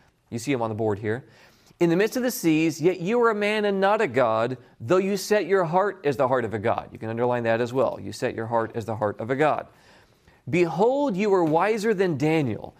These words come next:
There is no secret that can be hidden from you." So do you think he's really talking about the Prince of Tyre? Or is he talking about the spirit that's inspiring him to do the things that he's doing, right? You'll see this certainly later in the verses.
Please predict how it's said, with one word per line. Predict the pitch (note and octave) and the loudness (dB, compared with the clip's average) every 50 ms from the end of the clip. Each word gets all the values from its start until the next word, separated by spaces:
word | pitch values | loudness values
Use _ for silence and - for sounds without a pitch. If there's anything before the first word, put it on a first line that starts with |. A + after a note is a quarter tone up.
| _ _ - | _ _ -2
There | A#2+ D3 E3 E3+ | 0 2 2 2
is | D3 B2+ C#3 | 0 -2 -2
no | D3 E3 G#3 B3 C4+ | 0 2 2 2 2
secret | B3 - - - G#3 G#3 F3 G#3 G#3+ G#3 | 0 -4 -4 -4 -4 -2 0 0 0 2
that | G3+ G3 F#3+ | 2 0 0
can | G3 F#3+ | 0 0
be | F3+ F#3+ F3 | 2 2 2
hidden | E3 G3 G#3 G3 D#3 | 4 2 2 0 -2
from | A#2+ - C3 A#2 A2+ | -4 -2 -2 -2 -2
you." | G#2+ G2+ - D2+ - _ _ _ _ | -4 -6 -8 -10 -12 _ _ _ _
So | - - C3 | -10 -8 -4
do | C#3 | -4
you | E3+ | -2
think | F#3+ G3 - | -2 -4 -2
he's | D#3 C3+ G2+ G#2 | -4 -4 -4 -2
really | A#2 C3 D3 D#3+ | -2 -2 0 -2
talking | D3+ - D#3+ C#3 C#3+ C#3+ D3 | -2 -2 -2 -2 -2 -2 -4
about | C#3+ C3+ C3+ C3+ - | -2 -2 -4 -4 -6
the | A#2+ | -10
Prince | - - D3 C3 | -8 -8 -8 -8
of | C3+ A#2+ | -10 -8
Tyre? | - D3+ C#3 C#3 C#3+ D3+ D#3 D3 _ _ _ _ _ _ _ _ _ _ _ _ _ _ _ _ _ _ _ _ _ _ _ _ _ _ _ _ _ _ _ - | -4 -4 -2 -2 -2 -6 -8 -12 _ _ _ _ _ _ _ _ _ _ _ _ _ _ _ _ _ _ _ _ _ _ _ _ _ _ _ _ _ _ _ -4
Or | A#2+ | -2
is | B2 A#2 | -2 -2
he | B2 | -2
talking | - D3+ C#3+ | -4 -2 -2
about | C#3 C3 B2+ G2 | 0 -2 -2 -2
the | A2+ A2 | -4 -8
spirit | - - - - C#3+ C#3 B2+ A2+ A2 G2 - G#2 | -8 -10 -8 -4 -2 0 0 0 -2 -4 -4 -6
that's | A2 A2 - - | -8 -8 -8 -10
inspiring | - A2 A2 - - - - - C3 C#3 C#3 B2+ A2+ G#2+ G#2+ G#2 | -14 -12 -12 -12 -14 -12 -6 -4 -4 -2 -2 -4 -4 -6 -8 -8
him | A#2 G#2 G2+ F#2 | -8 -10 -10 -10
to | G2 | -12
do | F#2+ - A2+ A2 G2+ | -8 -6 -6 -6 -6
the | G2+ G2+ | -6 -8
things | G#2 A2 G#2 G2 | -8 -8 -8 -8
that | G2+ F#2+ | -10 -10
he's | G2 G2 | -12 -12
doing, | F#2 A2 A2+ F#2+ - - - - _ _ _ - _ _ _ - | -8 -8 -8 -8 -8 -12 -20 -20 _ _ _ -20 _ _ _ -12
right? | - A2 A#2 B2+ C3+ B2 - _ _ _ _ _ - _ _ | -6 -4 -4 -4 -6 -8 -16 _ _ _ _ _ -20 _ _
You'll | - G#2+ | -10 -8
see | G#2 - C3+ | -6 -4 -4
this | A2 A2 F#2 | -4 -4 -6
certainly | - - D3+ C#3+ - A2 G#2 G2+ G2 F#2+ | -2 -2 -2 -2 -2 -6 -8 -8 -8 -4
later | A2 A#2+ B2 G#2+ G#2+ | -2 -2 -2 0 -2
in | G2 G2 | -4 -6
the | F#2+ | -6
verses. | F#2+ - - - - - - - - | -10 -10 -12 -12 -16 -16 -16 -18 -18